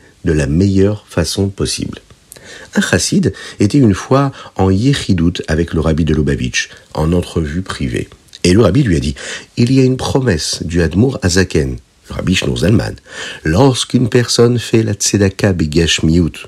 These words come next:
ou beruchaniyut avec d'autres personnes, c'est-à-dire la tzedaka matériellement et spirituellement, en les aidant avec ce dont ils ont besoin, eh bien son esprit et son cœur deviennent mille fois plus purs qu'auparavant. »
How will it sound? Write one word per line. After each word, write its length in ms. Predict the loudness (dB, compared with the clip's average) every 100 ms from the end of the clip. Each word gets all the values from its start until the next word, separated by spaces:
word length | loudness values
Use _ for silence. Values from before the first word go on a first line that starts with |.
| -6 2
ou 160 | 4
beruchaniyut 960 | 6 4 4 0 -2 -2 0 0 -2 -4 -4
avec 340 | -2 -4 -4
d'autres 300 | -6 -4 -4
personnes, 520 | -4 -2 0 2 2 -2 _ _ -6
c'est-à-dire 600 | -2 2 2 0 -4 -6 -12 -18 -14 -2
la 160 | 0 0
tzedaka 640 | 0 2 2 2 0 2
matériellement 920 | 2 0 0 -2 0 0 2 0 0 -2
et 160 | 0
spirituellement, 920 | 0 -4 -2 -2 0 0 2 2 0 -6 -18 -20 -20 _ -6
en 120 | -2
les 320 | 0 0 0
aidant 400 | 0 2 4 6
avec 360 | 4 2 -2 -6
ce 240 | -6 -2
dont 220 | 0 2 0
ils 220 | 0 -2
ont 60 |
besoin, 380 | 0 0 2 0 -2 _ _ _ -4
eh 80 | -2
bien 180 | 0 0
son 300 | 2 4 6
esprit 480 | 4 0 -4 -4 -6 -20 _ _
et 60 | -2
son 220 | 0 0
cœur 480 | -2 0 2 2 0 -6 -20 -4
deviennent 440 | 0 2 2 0 -2 -8 2
mille 380 | 6 8 6
fois 380 | 4 -2 -2 -2
plus 200 | 0 -2
purs 500 | 0 2 4 4 0
qu'auparavant. » 600 | -4 -4 -2 -4 -6 -8